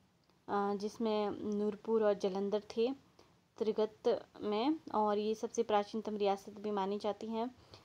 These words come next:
तो किसने कहा था कि पूर्व से पश्चिम दो सौ सतासठ मील लंबी और उत्तर से दक्षिण दो सौ तेरह मील चौड़ी है? तो उसका नाम है हेनसांग। तो आज के लिए इतने ही questions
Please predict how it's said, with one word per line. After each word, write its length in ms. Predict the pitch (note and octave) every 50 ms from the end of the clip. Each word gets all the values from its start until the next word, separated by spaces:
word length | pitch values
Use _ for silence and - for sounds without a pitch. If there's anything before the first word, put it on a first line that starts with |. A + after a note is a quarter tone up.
| _ _ _ -
तो 60 | - A3+
किसने 300 | - B3+ B3 - C#4 C4+
कहा 220 | C#4 B3+ B3 C4
था 180 | C4 C4 B3+ B3+
कि 240 | B3+ - C4+ C#4
पूर्व 260 | C4+ - - B3+ B3 B3
से 180 | - - C4
पश्चिम 360 | B3 A#3 A3 - - A#3 A3
दो 100 | G#3 G#3+
सौ 140 | G#3 - A3+
सतासठ 440 | A3+ - - G#3 G#3 - B3 A#3 -
मील 200 | A#3 A#3 B3 B3+
लंबी 360 | B3 A#3+ A#3+ A#3+ B3+ D4+ E4+ - - - - - - - _ -
और 160 | A3 A3+ G#3+
उत्तर 220 | B3 - - B3+
से 140 | B3+ - C4
दक्षिण 300 | A3+ A3+ A3 - - C4
दो 100 | B3 A#3
सौ 140 | A3 - A3+
तेरह 260 | A3 - A3+ A3 A3
मील 180 | A3 G#3+ A3 G#3
चौड़ी 360 | - - G#3 G3 G3 A3+ G#3+
है? 240 | G#3 A3 A3+ C#4+ D4+ - - - - - - -
तो 80 | A#4
उसका 300 | - G4+ - - - A3+
नाम 200 | A3 G#3+ G3 G3
है 220 | F#3+ G#3 C4 D#4 E4 - - -
हेनसांग। 520 | A3 G3+ F#3 F3+ F3+ - - F3+ F3 F3 F3+ - _ _ _ _ - - - _ _ _ - - - _ _ _ _ _ _ _ _ _ _ _ _ _ _ - A3+ A#3 A3+ A3
तो 200 | - A3+ G#3 G#3+
आज 320 | G#3 - G#3 A3 A3 -
के 140 | - - A#3
लिए 220 | G#3+ A3+ A3+ A3+ A3
इतने 300 | - G#3+ - - A3 A3+
ही 220 | G#3 A3 A3+ G#3+ -
questions 460 | G#3+ G#3 G3+ - - G#3+ G#3 -